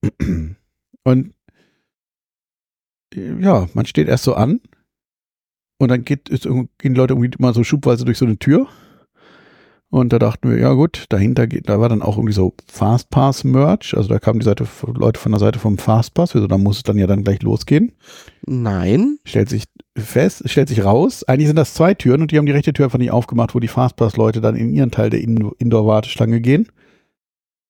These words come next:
Speaker 2: Ja, und maximal alle zwölf Minuten bewegt man sich.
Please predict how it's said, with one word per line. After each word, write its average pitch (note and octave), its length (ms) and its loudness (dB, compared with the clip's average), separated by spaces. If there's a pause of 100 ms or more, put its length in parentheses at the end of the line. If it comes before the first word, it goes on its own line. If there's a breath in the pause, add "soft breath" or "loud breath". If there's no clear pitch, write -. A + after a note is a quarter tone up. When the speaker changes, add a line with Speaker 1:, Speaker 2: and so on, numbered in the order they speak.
(2250)
Speaker 2:
Ja, A2+ 320 2
und B2 400 -6
maximal D3 800 0
alle C3+ 260 2
zwölf B2+ 460 0
Minuten A#2+ 440 -2
bewegt G#2+ 340 -4
man F#2+ 200 -8
sich. F#2 380 -12